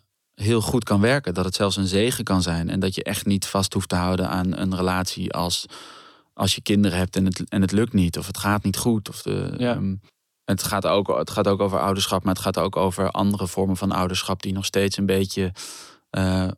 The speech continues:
Speaker 1: ook omdat het minder lucratieve dingen zijn misschien, maar nog een beetje in, in, in negatief daglicht staan. Eh, eh,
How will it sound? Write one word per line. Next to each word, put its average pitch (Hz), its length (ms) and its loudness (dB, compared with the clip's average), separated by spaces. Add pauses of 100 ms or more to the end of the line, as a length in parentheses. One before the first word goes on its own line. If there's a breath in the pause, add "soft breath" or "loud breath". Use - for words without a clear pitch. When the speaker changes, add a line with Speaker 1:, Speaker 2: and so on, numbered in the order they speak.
Speaker 1:
ook - 180 -8
omdat 95 200 -2
het - 160 -12
minder 101 440 4
lucratieve 107 640 -2
dingen 110 280 2
zijn 107 260 0
misschien, 107 440 -2
maar 104 240 0
nog 104 120 0
een 107 80 0
beetje 104 460 0 (580 loud breath)
in, 107 320 2
in, 104 480 2
in 104 160 0
negatief 104 440 0
daglicht 104 440 0
staan. 87 400 2 (540 loud breath)
Eh, 90 480 0
eh, 90 40 -4